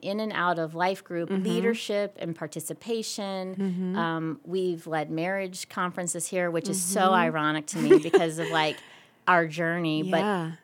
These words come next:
Speaker 1: but also helps us to guide people.
Speaker 2: Yeah,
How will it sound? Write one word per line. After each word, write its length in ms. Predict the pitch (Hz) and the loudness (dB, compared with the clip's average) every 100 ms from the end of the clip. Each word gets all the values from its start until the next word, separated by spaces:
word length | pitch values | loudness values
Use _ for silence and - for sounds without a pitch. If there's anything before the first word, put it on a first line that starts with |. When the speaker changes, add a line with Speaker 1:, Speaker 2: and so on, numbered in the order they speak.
| _ | _
Speaker 1:
but 140 | 185 185 | -4 2
also 400 | 208 220 233 185 | 4 4 2 0
helps 380 | 180 208 - 180 | 2 2 2 -2
us 180 | 160 - | -2 -4
to 60 | - | -2
guide 340 | 170 160 160 | 0 0 0
people. 400 | 143 135 - 202 220 | -6 -10 -6 -2 2
Speaker 2:
Yeah, 420 | 349 233 147 | 2 2 0